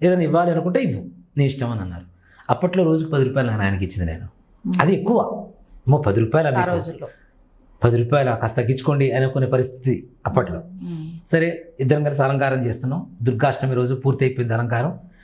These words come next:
Speaker 1: మహర్నవమి, తెల్లవారితే మహర్నవమి. మహర్నవమి మహిషాసుర మర్దిని అమ్మవారి అలంకారం చేసాం.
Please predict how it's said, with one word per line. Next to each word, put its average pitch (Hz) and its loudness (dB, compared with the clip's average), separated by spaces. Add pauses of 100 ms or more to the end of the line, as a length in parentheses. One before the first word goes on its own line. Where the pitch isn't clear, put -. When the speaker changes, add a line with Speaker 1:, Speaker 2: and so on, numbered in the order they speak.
(140)
Speaker 1:
మహర్నవమి, 139 2
తెల్లవారితే 180 2
మహర్నవమి. 107 0 (1000)
మహర్నవమి 175 4
మహిషాసుర 202 2
మర్దిని 165 0
అమ్మవారి 147 2
అలంకారం 131 0
చేసాం. - -4